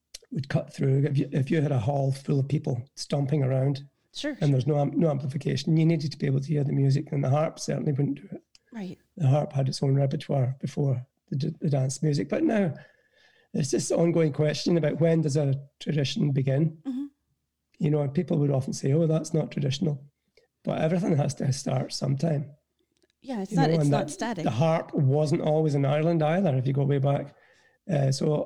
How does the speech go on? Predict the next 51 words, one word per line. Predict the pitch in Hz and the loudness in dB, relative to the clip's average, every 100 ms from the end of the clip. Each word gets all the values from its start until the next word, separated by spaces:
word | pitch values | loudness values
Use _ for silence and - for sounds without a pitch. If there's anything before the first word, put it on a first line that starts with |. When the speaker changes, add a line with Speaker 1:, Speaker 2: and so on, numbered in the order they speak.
| - | 0
Speaker 1:
every | 175 185 | 0 2
instrument | 151 135 - 151 - | 0 -2 -2 -2 -2
has | - 147 | -6 -2
eventually | 135 143 135 160 | 0 0 -2 -4
come | 131 143 | 0 0
into | 135 - | 0 -2
Ireland | 143 135 139 | 0 2 2
and | 131 | 0
Scotland | 127 143 135 156 135 | -2 -2 -2 0 -2
from | 135 135 | -2 -2
some | - 160 | 0 2
other | 147 139 | 2 0
place | 139 147 143 135 | 0 0 0 -2
and | - 143 | -4 -2
developed | 135 139 139 139 - | 0 2 0 -2 -4
in | 143 | -2
a | 135 | -2
certain | - 147 269 | -2 -4 0
way. | 139 139 139 - - - | 2 2 0 -6 -16 -4
This | 160 - | -2 -2
applies | 135 143 135 135 | -4 0 0 -2
to, | 185 139 | -2 -2
uh, | 139 - _ - | -2 -10 _ -6
every | 185 135 | -2 -2
country | 139 131 - 139 - _ - - | -2 -4 -2 -6 -8 _ -20 -6
and | 143 | -2
Speaker 2:
Sure. | 143 | 0
Speaker 1:
every | 139 | 2
instrument. | 135 120 - 151 - - _ - | 2 -2 -2 -4 -4 -16 _ -8
Speaker 2:
Well, | 254 | -2
and | 254 214 | -2 0
then | 208 202 185 | -2 -2 -4
the, | 214 190 | -4 -2
the | 214 | -2
instrument | 226 226 220 | -2 -4 -6
that | 214 | -6
you | 220 | -6
have | 202 202 | -4 -4
now, | 220 277 240 214 208 - - - | -4 -4 -4 -6 -10 -20 -20 -10
um, | - | -2
Speaker 1:
Mm-hmm. | 185 170 156 165 - | 2 2 2 2 -2
Speaker 2:
with | - | -6
the | |
carbon | - 196 175 180 | -4 -2 0 -2
fiber | 185 185 185 | 0 -2 -2
strings | 180 294 277 254 226 | -4 -4 -4 -4 -4
and | 180 185 180 | -2 -2 0
the, | 175 170 170 151 | 0 4 4 4
Speaker 1:
Mm-hmm. | 139 175 160 | 2 -2 -4
Speaker 2:
the | - | -12
smooth | - 220 220 208 202 185 | -18 -16 -6 0 0 -2